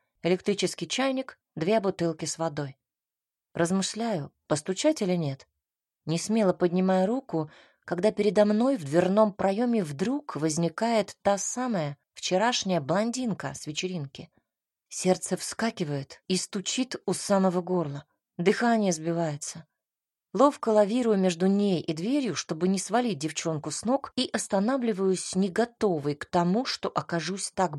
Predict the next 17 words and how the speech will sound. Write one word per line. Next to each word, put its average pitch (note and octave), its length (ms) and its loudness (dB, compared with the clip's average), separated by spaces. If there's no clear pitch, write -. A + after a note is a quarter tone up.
близко F#3 520 -6
к - 140 -16
её F#3 240 0
лицу. F3+ 640 -4
«Ой!» — F3 420 4
выдыхаю F3+ 560 2
навстречу F3+ 540 -2
её E3+ 160 2
распахнутому F#3+ 720 -2
взгляду. E3+ 520 -4
«Привет!» F3+ 500 0
Она F#3 240 6
молчит G#3+ 560 2
и - 140 -6
с - 100 -6
хитрым F#3 480 -4
прищуром F#3+ 760 -4